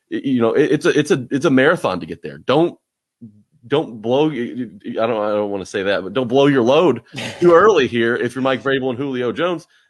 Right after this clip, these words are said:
Speaker 1: play, you know, play this thing conservative, cautious. You can get it done against these teams, especially these next two coming up, without some of the main guys that you would need later in the season. So,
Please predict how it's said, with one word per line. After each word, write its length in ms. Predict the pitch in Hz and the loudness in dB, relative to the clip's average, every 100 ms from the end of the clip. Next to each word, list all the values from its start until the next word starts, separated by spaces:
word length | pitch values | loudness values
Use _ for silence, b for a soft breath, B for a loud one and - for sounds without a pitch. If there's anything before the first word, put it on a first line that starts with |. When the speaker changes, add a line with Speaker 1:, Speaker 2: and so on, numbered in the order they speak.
| _ | _
Speaker 1:
play, 240 | _ 170 180 | _ -2 -2
you 260 | 139 156 | -6 -6
know, 140 | 135 123 | -4 -6
play 180 | 120 160 | -4 -4
this 160 | 185 | -4
thing 160 | - 190 | -6 -6
conservative, 520 | 190 - 139 139 143 | -8 -4 -2 0 -2
cautious. 500 | - 113 123 139 - _ _ _ - | 0 0 0 -6 -10 _ _ _ -16
You 80 | 117 | -6
can 240 | 135 110 | -4 0
get 160 | 135 175 | 0 0
it 140 | 107 | 0
done 240 | 127 165 | 2 2
against 300 | 131 127 127 | 2 -2 -4
these 160 | 135 117 | -6 -8
teams, 360 | - 160 156 101 | -4 -2 -2 -4
especially 560 | 73 113 - 175 151 | -10 -8 -6 -6 -6
these 180 | 104 95 | -8 -6
next 240 | 127 - | -6 -6
two 140 | - 101 | -8 -6
coming 280 | 101 95 92 | -2 -2 0
up, 220 | 92 - _ _ _ _ | -2 -4 _ _ _ _
without 540 | 120 123 135 147 - | 0 0 0 0 -2
some 240 | - 160 139 | -2 0 0
of 140 | 117 | -2
the 60 | 113 | -2
main 360 | 120 135 123 | 0 2 2
guys 320 | 113 127 123 | 2 2 0
that 80 | 107 | -4
you 160 | 107 110 | -6 -4
would 180 | 104 98 | -6 -4
need 300 | 120 143 98 | -2 -2 0
later 320 | 113 139 107 | 0 0 -2
in 80 | 92 | -6
the 80 | |
season. 360 | 90 95 90 117 | -12 -12 -10 -10
So, 340 | - 95 98 | -6 -4 -4